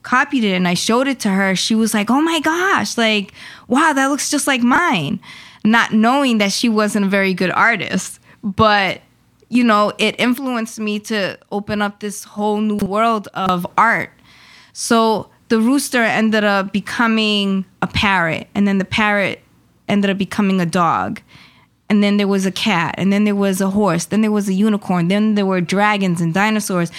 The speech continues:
And I just started drawing all these things. And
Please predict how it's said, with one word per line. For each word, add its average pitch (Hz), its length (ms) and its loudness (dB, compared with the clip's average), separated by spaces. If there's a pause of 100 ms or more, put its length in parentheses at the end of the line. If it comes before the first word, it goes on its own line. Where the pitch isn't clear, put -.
(160)
And 202 100 2
I 202 60 0
just 196 100 -4
started 208 240 0
drawing 202 380 0
all 190 180 2
these 190 220 -4
things. 190 580 -2 (460)
And 202 500 0